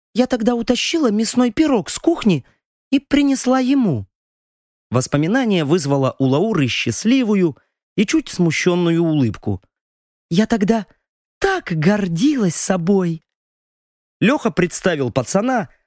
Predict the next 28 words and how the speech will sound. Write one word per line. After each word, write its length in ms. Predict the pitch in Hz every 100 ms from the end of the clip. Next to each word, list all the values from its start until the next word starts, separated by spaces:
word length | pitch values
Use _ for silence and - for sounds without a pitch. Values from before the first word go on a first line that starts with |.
| _
затравленного 1000 | 101 160 - 214 247 214 202 190 170 143
сводными 600 | 131 - 151 208 151 123
братьями, 640 | 117 127 247 - 202 175 120 _ _
от 140 | 160
которых 440 | - 247 277 262 -
не 140 | 254
сбежишь, 800 | 226 190 262 185 131 165 156 - _ _ _
на 120 | 123
которых 440 | 151 233 294 262 208
не 120 | 277
пожалуешься 1000 | - 117 104 190 190 170 151 - 139 127 _ _ _ _ -
и 100 | 233
с 120 | -
которыми 580 | - 269 202 170 180 190
не 100 | 196
справишься. 800 | - - 131 107 101 - - - _ _ _ _ _ _ _ -
На 100 | 139
их 200 | 196 -
фоне 440 | - 254 180 127
одно 380 | 123 127 143 170
то, 360 | - - 220 165
что 220 | - 131
Лаура 360 | 151 196 185
проявила 560 | 113 139 135 143 190 139
к 100 | -
нему 240 | 135 165
человеческое 800 | 175 135 131 165 - 139 - 120
отношение, 760 | 113 - 127 - 233 202 104 98